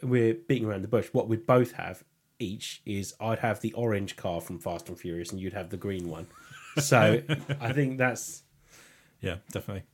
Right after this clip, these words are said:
Speaker 1: I, uh, drove down a really posh road the other day, and there was, it was full of, like, the, the typical, like, Audi,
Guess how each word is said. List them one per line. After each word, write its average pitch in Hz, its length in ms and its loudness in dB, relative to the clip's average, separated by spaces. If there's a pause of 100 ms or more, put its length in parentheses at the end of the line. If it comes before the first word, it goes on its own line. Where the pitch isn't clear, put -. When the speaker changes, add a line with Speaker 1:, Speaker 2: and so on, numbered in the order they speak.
(340)
Speaker 1:
I, 143 240 8
uh, 127 320 4 (140)
drove 151 260 6
down 139 140 6
a 120 40 4
really 120 240 4
posh 117 320 0
road 113 220 2
the 120 80 0
other 117 180 2
day, 120 360 2
and 110 120 0
there 113 60 4
was, 107 180 -2
it 117 60 -8
was 107 100 -6
full 135 180 2
of, 113 120 6
like, 104 240 -2
the, 113 80 -6
the - 160 -8
typical, - 440 -6
like, 95 240 -4
Audi, 98 520 -6